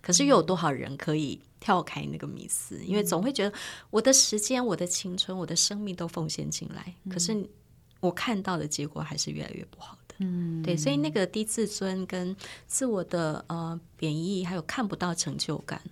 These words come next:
Speaker 1: 我觉得那个也是非常的自然。
Speaker 2: 对，所以，呃，这些东西都是照顾者会面临到的一些压力，
Speaker 1: 嗯，嗯，
Speaker 2: 然后一些迷思，有些是自己给自己的，有些是外界给你的。
Speaker 1: 嗯，嗯。
Speaker 2: 但是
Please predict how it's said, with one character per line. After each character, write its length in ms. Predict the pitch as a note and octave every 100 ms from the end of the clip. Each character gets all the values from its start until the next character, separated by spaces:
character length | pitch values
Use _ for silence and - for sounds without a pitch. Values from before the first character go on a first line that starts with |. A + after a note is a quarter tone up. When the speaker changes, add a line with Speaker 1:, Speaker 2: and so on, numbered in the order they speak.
| -
Speaker 1:
我 100 | E3+
觉 120 | -
得 60 | -
那 140 | A#3
个 80 | B3+
也 80 | E3+
是 160 | -
非 160 | E3+ E3+
常 140 | D#3+ D3
的 80 |
自 240 | C3+ - -
然。 140 | - - F#3 -
Speaker 2:
对， 140 | G3+
所 180 | G3 G#3+
以， 200 | A#3+ A#3
呃， 760 | G3 F#3 F3 E3 D#3+ D#3+ D#3+ F3
这 120 | -
些 140 | C4+ C#4
东 180 | C4 B3+
西 120 | B3+
都 120 | A#3+
是 120 | A#3
照 180 | A3+ A3
顾 140 | G3+
者 160 | E3+ D3
会 200 | D3 F3+
面 200 | F3 E3+
临 140 | D3+
到 140 | D3+ D3+
的 80 | C#3
一 80 | C#3
些 200 | D3+ C#3+
压 280 | C#3 C3 C#3
力， 140 | C#3+ C#3+
Speaker 1:
嗯， 40 | F3+
嗯， 20 |
Speaker 2:
然 100 | D3+
后 120 | F3
一 60 | F3
些 180 | F3 E3+
迷 240 | D#3+ C#3+
思， 400 | D3 - D3+ D3+ D3+ - -
有 140 | F3
些 180 | F3 G#3+
是 120 | A3
自 120 | G#3+
己 140 | G3+ D#3
给 160 | D3
自 200 | C3+ F#3
己 180 | E3 C#3+
的， 120 | C3+
有 180 | C3+ C#3+
些 160 | C#3 F3
是 120 | F3
外 180 | F3+ D#3
界 200 | D#3 D3+
给 240 | C#3 B2+
你 220 | C3 C3 A#2+
的。 120 | G#3+
Speaker 1:
嗯， 100 | G3+
嗯。 20 |
Speaker 2:
但 160 | G#3+ G#3+
是 240 | G3+ G#3